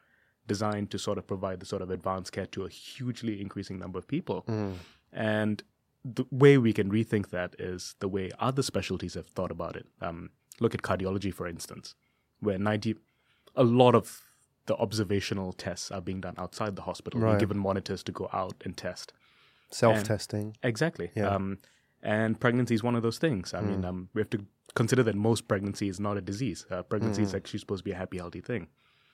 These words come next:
Speaker 1: But for the small group of patients, how do we deliver constant quality care
Speaker 2: Mm.
Speaker 1: to a growing number of patients? And using in-hospital expertise, you know, requiring devices that could only be used by a midwife,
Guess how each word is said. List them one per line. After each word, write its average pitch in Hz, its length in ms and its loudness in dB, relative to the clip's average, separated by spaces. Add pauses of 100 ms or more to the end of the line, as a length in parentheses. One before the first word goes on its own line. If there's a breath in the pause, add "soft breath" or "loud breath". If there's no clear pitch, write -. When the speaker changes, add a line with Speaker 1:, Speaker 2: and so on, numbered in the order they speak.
(240 soft breath)
Speaker 1:
But 110 140 4
for 113 140 6
the 107 80 4
small 113 300 2
group 104 220 -4
of 92 100 -10
patients, 92 420 -6
how 101 160 2
do 104 100 0
we 101 60 0
deliver 95 300 -4
constant 117 720 -4
quality 98 380 -2
care 87 320 -8 (320)
Speaker 2:
Mm. 104 240 -6
Speaker 1:
to 123 140 6
a 120 60 8
growing 131 400 8
number 101 240 2
of 87 120 -8
patients? - 480 -8 (640 soft breath)
And 104 460 0 (360)
using 139 540 4
in-hospital 107 580 -2
expertise, 92 640 -6
you 98 60 -4
know, 101 100 -2
requiring 92 640 -6
devices 87 420 -8
that - 160 -10
could 92 120 -6
only 98 260 -2
be 87 120 -6
used 87 340 -10
by 90 100 -6
a 87 80 -10
midwife, 87 560 -8